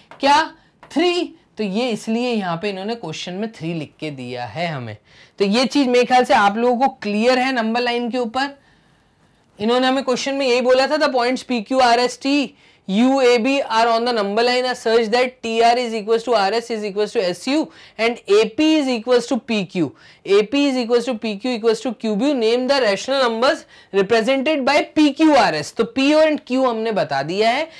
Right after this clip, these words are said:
अब हम इधर काम करते हैं R और S के लिए। ध्यान देना, ज़ीरो से माइनस वन आए, ज़ीरो से कंप्लीट एक नंबर आए हो, एक नेगेटिव इंटीजर आप आए हो ज़ीरो से माइनस वन,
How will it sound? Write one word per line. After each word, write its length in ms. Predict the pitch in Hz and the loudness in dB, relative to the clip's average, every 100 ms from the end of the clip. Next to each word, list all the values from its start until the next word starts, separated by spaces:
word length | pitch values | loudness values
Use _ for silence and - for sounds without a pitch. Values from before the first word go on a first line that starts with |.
| - - 240 | -20 -8 0
अब 180 | 320 | 2
हम 200 | 277 330 | 2 2
इधर 300 | 311 226 262 | 2 2 2
काम 300 | 277 247 247 | 2 0 0
करते 260 | 226 202 277 | 0 0 -2
हैं 120 | 294 | -4
R 260 | 208 185 196 | 0 0 2
और 180 | 254 208 | 2 0
S 140 | 208 - | -4 -6
के 180 | - 160 | -4 -4
लिए। 280 | 123 120 - _ - _ - | -4 -12 -16 _ -20 _ -2
ध्यान 320 | 214 247 262 | 2 4 4
देना, 280 | 240 220 226 - - _ 190 | 2 0 -4 -12 -20 _ -4
ज़ीरो 680 | 190 196 247 262 285 381 | 0 2 4 4 6 4
से 180 | 381 392 | 4 2
माइनस 640 | 381 269 247 277 349 359 262 | 2 2 2 2 0 -2 0
वन 240 | 277 311 | 0 0
आए, 300 | 285 311 302 - _ _ - | 0 -2 -4 -8 _ _ -10
ज़ीरो 560 | 165 220 254 277 359 381 | -4 0 2 4 4 2
से 200 | 381 392 | 0 -4
कंप्लीट 1000 | 392 247 247 226 - 302 330 370 381 359 | 0 0 0 -4 -4 2 4 4 4 2
एक 300 | 311 311 - 202 | -2 -4 -8 -8
नंबर 460 | 208 208 220 277 | -4 -2 -2 0
आए 260 | 254 202 208 | 0 0 0
हो, 180 | 233 294 | 0 0
एक 280 | 269 262 - - - _ | 0 -4 -10 -20 -20 _
नेगेटिव 680 | 190 214 226 277 254 370 339 - - | 0 2 4 2 2 0 0 -4 -4
इंटीजर 540 | 214 214 247 233 277 | -2 0 0 2 2
आप 240 | 269 240 220 | 2 0 -2
आए 180 | 175 185 | -4 -2
हो 200 | 254 262 | -2 -2
ज़ीरो 380 | 190 190 214 | -2 0 0
से 140 | 226 269 | -2 -4
माइनस 520 | 214 147 147 180 - | -8 -8 -10 -12 -10
वन, 180 | 147 123 | -12 -12